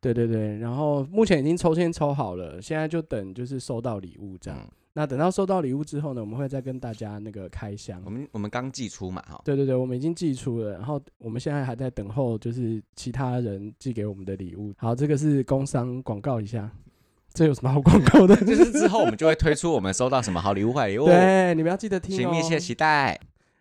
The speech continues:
Speaker 1: 而且我们也会分享，就是我们自己的，帮人家准备的。
Speaker 2: 哦，对，我们送给什么东西？
Speaker 1: <laughs> 怎么会那么
Speaker 2: 神经。
Speaker 1: 为什么推荐自己的节目这么尬？
Speaker 2: 好，好尴尬哦。
Speaker 1: 好尴尬，真的是尴尬欸，八百。好啦，讲到那个圣诞节礼物啊，我后来发现一件事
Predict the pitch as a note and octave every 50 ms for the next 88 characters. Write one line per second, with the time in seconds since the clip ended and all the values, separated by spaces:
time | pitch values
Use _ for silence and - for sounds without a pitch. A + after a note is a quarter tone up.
0 | _ _ _ - G3+ E3 - G3 E3+ D3+ C#3 C3+ C#3 D#3+ F3 E3+ - D#3+ D#3+ D#3
1 | D3+ B2 A2+ B2+ C#3+ D#3 D3 A#2+ A2 G#2+ G#2+ G#2 - D3 B2+ G#2+ G2 G#2 G2+ G2
2 | F#2+ F#2+ - _ _ _ _ _ _ _ _ _ _ - D#3 D3+ C3 A#2 A2 F#2+
3 | F2+ F#2 A#2 B2+ A#2 - G2 F2 E2+ - D#2+ D2 D#2 D2+ D2+ D#2+ - - - D#2
4 | - - - _ - A#3+ - - - - - - - - - F4 - - D#4 -
5 | - C#4 B3+ - F3 F#3 G3 G#3 A3 B3 C4+ A#3 - - - - - - - B3+
6 | B3+ - C4 B3+ B3 G3+ - C#4 - - C#4 A3+ A#3+ - - A#3+ - - - -
7 | C4 A3+ A3+ - F#3+ F3+ - F#3+ F3+ F#3+ G#3+ D#3 D#3 A#3 A#3 G#3 F#3 F3 - -
8 | E3+ D#3+ C#3+ A2+ A2 - C#3 C#3+ D3 - D#3+ C3+ G#2 - - - G#3 - - G#3
9 | - - A#3+ G#3 - G#3+ G#3+ A3 C4+ - G3+ F#3+ F#3+ F#3+ G#3 F#3 E3 C#3+ C#3+ C#3
10 | C3+ - D3+ D3+ D3 - B2+ A2+ A2 A2 _ _ _ - - - E3 _ _ _
11 | _ _ _ - D#3 D3+ D3 C#3+ C#3+ D3+ D3+ E3 - _ _ - F3+ D#3+ D#3+ A#3
12 | B3+ B3+ C4+ B3+ G#3 F3+ - - A3 G3+ G#3 G#3+ F#3+ D#3+ - C#3+ B2+ B2 F#3 F3
13 | - D3+ D#3 D3 B2+ A#2+ A#2 A#2+ C3+ G#3 G#3+ D#3+ C#3 - D3+ D#3 D#3 E3+ C#3 A#2
14 | A2 - C#3 A#2 G#2+ - - - A2 G2+